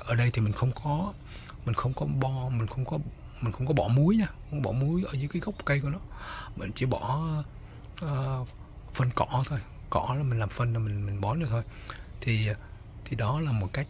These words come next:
như vậy, và một cái cách, ờ, mình giải thích, ừm, ờ, thêm thôi,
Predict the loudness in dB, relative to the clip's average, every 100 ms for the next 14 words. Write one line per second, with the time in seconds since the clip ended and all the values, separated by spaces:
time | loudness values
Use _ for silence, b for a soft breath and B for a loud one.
0 | -2 0 2 0 -2 -2 0 2 0 -2
1 | -2 -2 -6 -4 -2 0 2 2 2 2
2 | 2 0 -2 -2 -2 -4 -6 -4 -2 -2
3 | B B -6 -4 2 8 8 8 6